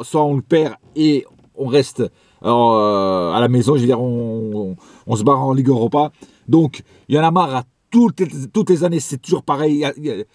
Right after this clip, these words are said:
l'année dernière, Neymar se blesse, on avait besoin de lui pour un match important, il se blesse. Là, c'est pareil. On va espérer que ce soit pas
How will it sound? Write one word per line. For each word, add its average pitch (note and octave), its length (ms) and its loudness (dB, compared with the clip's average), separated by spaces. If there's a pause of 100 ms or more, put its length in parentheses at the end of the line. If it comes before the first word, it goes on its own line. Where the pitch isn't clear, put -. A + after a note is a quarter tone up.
(120)
l'année D3+ 160 0
dernière, D3+ 280 2
Neymar D3 240 0
se - 100 -2
blesse, C#3+ 480 -2
on D3 80 -4
avait D3 140 2
besoin C3 180 -6
de D3+ 60 -4
lui D#3 160 -2
pour C#3+ 120 -6
un C#3+ 40 0
match C#3+ 160 -4
important, C3+ 260 -4
il C3+ 80 0
se - 120 0
blesse. D#3+ 340 2
Là, D#3+ 160 -4
c'est C#3+ 140 -4
pareil. D#3+ 460 0 (400)
On - 60 -2
va E3 140 0
espérer F3 320 -4
que - 40 -16
ce D3 60 -8
soit C#3 160 -8
pas D#3+ 220 -4